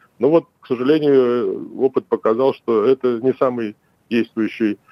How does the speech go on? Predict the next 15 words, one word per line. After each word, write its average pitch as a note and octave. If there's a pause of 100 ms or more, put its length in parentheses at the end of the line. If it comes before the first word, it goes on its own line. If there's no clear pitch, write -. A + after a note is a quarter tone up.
(140)
эффе-, A#2
действ-, B2+
действенный, C#3
что C3
ли, B2
эффективный B2+
механизм. A2
Качество C3+
воды B2
вот C3 (320)
предыдущие B2+ (320)
годы B2
не B2+
сильно G2+
улучшалась, C3+